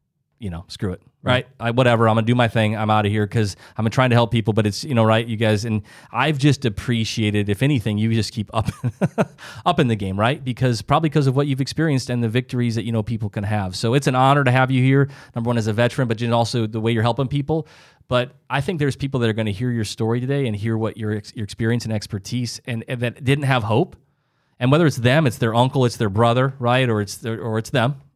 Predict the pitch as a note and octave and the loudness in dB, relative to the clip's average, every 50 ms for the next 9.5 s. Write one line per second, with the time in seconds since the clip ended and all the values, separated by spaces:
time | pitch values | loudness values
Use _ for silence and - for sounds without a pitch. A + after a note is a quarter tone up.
0 | _ - G#2 G#2+ A2 - G#2 A#2 B2 B2+ B2+ C#3 C3+ A#2 - B2 A2 A2+ A#2+ B2 | _ -12 -8 -8 -6 -4 -4 -2 0 0 2 2 0 0 0 -2 0 0 0 0
1 | C3+ A#2 G#2+ - A#2+ A#2 - - A#2+ A#2 A2+ A2+ A#2 A#2 A2+ A#2 A#2 A#2 A2+ A2 | 0 -2 -2 -2 -2 -2 -2 -2 -4 -4 -2 -2 -2 0 0 2 2 2 2 2
2 | G#2+ G#2 - _ _ _ _ _ _ _ _ _ _ _ _ - A#2+ C3 - C3 | 0 -2 -4 _ _ _ _ _ _ _ _ _ _ _ _ -10 -8 -6 -4 -4
3 | G2+ G2+ G#2 - - B2+ A#2+ A#2+ G#2 A2 A2 C3 F#3 - _ _ _ _ _ - | -4 -4 -6 -6 -6 -4 -4 -2 -2 -2 -4 -4 -6 -10 _ _ _ _ _ 0
4 | D3+ C#3 A#2+ B2 - B2 A#2 B2+ E3+ C#2 - - _ _ _ _ _ _ _ _ | 2 2 2 0 -2 -4 -4 -4 -6 -12 -14 -16 _ _ _ _ _ _ _ _
5 | - G#2 G#2 A2 A2 - - - A#2+ A2+ C3+ G#2 G2+ A2 A2 - B2+ B2 G#2+ G2+ | -8 -6 -6 -6 -6 -6 -2 0 2 2 2 2 0 -4 -6 -6 -6 -4 -2 0
6 | G#2+ A2 A2 A2 A#2 B2 C3 A#2 B2 A#2 C3+ B2+ A#2+ A#2+ B2+ B2+ A#2 G#2+ A#2 B2 | 2 2 4 4 4 2 2 2 2 2 2 2 2 0 0 0 0 0 0 0
7 | A#2 - A2+ G2+ A2 A#2+ B2 C3 C3 A#2 A2+ B2 B2 A#2+ A2+ G#2 - - C3 B2 | 0 -2 -2 0 2 2 4 4 4 4 4 4 4 2 2 0 0 2 4 4
8 | B2 B2 B2+ A#2+ G#2+ F#2+ F#2+ F#2 G2 - _ - - - - _ - A#2+ A2+ A#2+ | 4 4 2 2 0 -2 -4 -6 -10 -12 _ -20 -20 -20 -20 _ -6 -2 0 2
9 | A2+ G#2+ G2 F#2+ F2 - - - - | 2 2 0 -2 -2 -6 -10 -16 -16